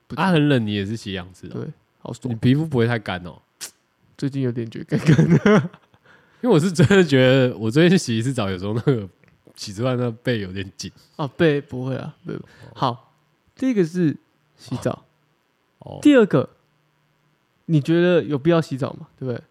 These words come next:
Speaker 1: 第二个是，
Speaker 2: 我会啊，嗯。
Speaker 1: 你觉得内裤要换吗？<laughs>
Speaker 2: 我会这样界定啊，我的标准是，<clears throat> 比方说你说什么八点，然后睡到五点起来好了。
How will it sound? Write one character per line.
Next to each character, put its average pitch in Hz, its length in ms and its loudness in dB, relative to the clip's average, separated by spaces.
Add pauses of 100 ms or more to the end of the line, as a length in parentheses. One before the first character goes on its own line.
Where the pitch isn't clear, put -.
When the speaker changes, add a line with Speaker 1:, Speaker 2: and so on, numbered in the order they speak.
(300)
Speaker 1:
第 240 140 2
二 226 80 8
个 160 140 4
是， 135 60 2
Speaker 2:
我 165 60 6
会 170 80 6
啊， 143 200 0
嗯。 107 220 -4 (480)
Speaker 1:
你 135 80 -2
觉 127 120 2
得 147 80 2
内 151 180 -2
裤 143 180 -6
要 135 160 0
换 151 300 6
吗？ 143 160 -6
<laughs> 170 180 2 (3750)
Speaker 2:
我 135 140 0
会 208 120 6
这 220 100 2
样 202 120 0
界 185 200 2
定 156 220 0
啊， 92 240 -4 (100)
我 131 200 2
的 139 80 6
标 175 220 2
准 135 200 0
是， 113 480 -4 (300)
<clears throat> 135 320 -2
比 117 80 -6
方 156 160 0
说 170 180 0
你 123 160 -4
说 131 220 -2
什 131 80 -6
么 107 60 -8
八 120 240 -4
点， 110 180 -6
然 95 100 -10
后 104 100 -6
睡 117 120 -4
到 113 80 -2
五 101 180 -6
点 92 220 -8
起 - 160 -16
来 95 160 -16
好 92 160 -16
了。 110 180 -20